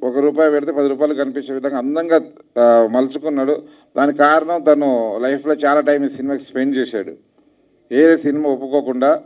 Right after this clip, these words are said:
ఇదే సినిమా మీద ఎప్పుడు షూటింగ్ ఉన్నా వేసుకున్నా అదే ప్లాన్ చేసి, నేను చాలామందికి చెప్పాను, ఎంత ప్లానింగ్ ఎంత బాగుంటుందంటే సీన్ అయినాక లొకేషన్ ఏంటి, ఏ షాట్, I mean, ఏ షాట్లు తీస్తున్నా అని రాసుకొని తను నీట్గా తీశాడు.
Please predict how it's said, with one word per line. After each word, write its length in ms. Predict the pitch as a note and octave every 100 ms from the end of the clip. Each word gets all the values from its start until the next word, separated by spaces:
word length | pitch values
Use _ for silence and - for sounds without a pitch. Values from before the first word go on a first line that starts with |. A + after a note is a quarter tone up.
| -
ఇదే 320 | A#2+ D3+ E3+
సినిమా 240 | D3 D3
మీద 180 | C#3 C3+
ఎప్పుడు 460 | A#2+ E2+ A#2 C#3 C#3+
షూటింగ్ 300 | C#3 C#3 C#3
ఉన్నా 140 | C#3
వేసుకున్నా 260 | B2+ B2 C3
అదే 120 | C3
ప్లాన్ 340 | C3+ C3 C3+
చేసి, 300 | C3+ C3+ D#3 D3+ - _ _ _ _
నేను 380 | B2 C3+ C#3 C3+ C#3
చాలామందికి 480 | C#3 D3+ D#3 D#3 C#3+
చెప్పాను, 500 | C#3+ C#3+ C#3 C3+ -
ఎంత 160 | B2 D3
ప్లానింగ్ 640 | D3 C#3+ D3 D#3+ E3 D#3
ఎంత 320 | D3 C#3+ D#3+
బాగుంటుందంటే 800 | C3+ C#3 D3+ D#3 C#3+ C#3+ C#3 D3
సీన్ 340 | D3 D3 D#3
అయినాక 380 | D3 D3 D3 C#3 D3 C#3+ - A#2+
లొకేషన్ 400 | B2+ D3 C#3 C#3
ఏంటి, 480 | C3+ C3 C#3 - - _ _ _
ఏ 140 | B2 D3+
షాట్, 420 | D3+ C#3 C3+ D3+
I 380 | C#3+ B2 A#2 C3
mean, 180 | D3 C#3
ఏ 200 | A#2 C#3
షాట్లు 260 | D3+ C#3+
తీస్తున్నా 400 | C3 C3 C3 C3
అని 120 | C3 B2
రాసుకొని 500 | B2+ C#3 - D3+ D3
తను 360 | C#3 B2+ A#2+
నీట్గా 360 | A2 B2+ B2+ B2+
తీశాడు. 440 | A#2+ A2+ A#2 C#3